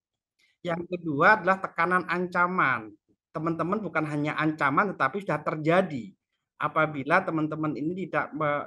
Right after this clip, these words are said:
tidak bisa bekerja memenuhi dengan target, maka teman-teman ini, eh, sesuai dengan keterangan dengan foto-foto, video-video yang dikirimkan ke kami adalah disuruh push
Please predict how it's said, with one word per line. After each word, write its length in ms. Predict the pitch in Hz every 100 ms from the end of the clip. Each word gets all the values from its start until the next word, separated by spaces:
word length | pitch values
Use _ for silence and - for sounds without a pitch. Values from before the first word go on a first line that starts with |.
| 151
tidak 160 | 147 131
bisa 240 | 139 165
bekerja 560 | 151 147 139 135 - 160
memenuhi 400 | 180 160 156 151
dengan 400 | 147 143 143 139
target, 480 | 127 110 - 151 226 _ _ _ _ -
maka 240 | 139 180 -
teman-teman 560 | 160 156 156 160 151
ini, 560 | 147 143 156 202 220 214
eh, 160 | - 143
sesuai 320 | 147 147 170
dengan 240 | 151 151
keterangan 560 | 151 151 143 147 165 165
dengan 320 | 143 139 135 135 _ _
foto-foto, 960 | - 156 156 151 156 156 175 175 180 185
video-video 720 | 175 151 151 156 147 147 165
yang 240 | 165 147
dikirimkan 480 | 143 156 151 151 160
ke 160 | 156 147
kami 480 | 139 120 165 214 -
adalah 480 | 147 139 147 190 190 _ _ _
disuruh 480 | - 147 143 165 160
push 240 | - 147